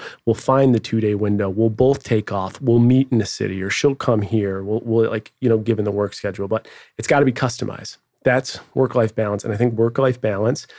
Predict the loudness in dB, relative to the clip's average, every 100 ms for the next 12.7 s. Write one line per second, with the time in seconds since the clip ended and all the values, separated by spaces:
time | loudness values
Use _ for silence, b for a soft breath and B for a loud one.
0 | B B B B _ -4 0 0 0 0
1 | 0 0 -2 -4 -4 -4 -6 -2 0 0
2 | 0 -2 -6 -8 -10 -10 b b b _
3 | -2 0 0 2 4 2 -4 _ -2 -2
4 | -4 -2 -2 -4 -4 -2 -2 -2 -2 -4
5 | -8 _ 0 0 0 0 -2 -2 _ 0
6 | 0 -2 -4 0 2 2 0 -4 -8 -8
7 | -8 -8 -2 -2 -2 -4 -2 -2 0 0
8 | -2 -8 -14 -14 -12 -2 0 2 0 0
9 | -2 -4 0 2 2 2 0 0 -2 -10
10 | _ _ -2 2 2 2 0 -2 -4 -8
11 | -8 -6 -2 0 -2 -6 -8 -6 -6 -6
12 | -4 -6 -8 -10 -8 -6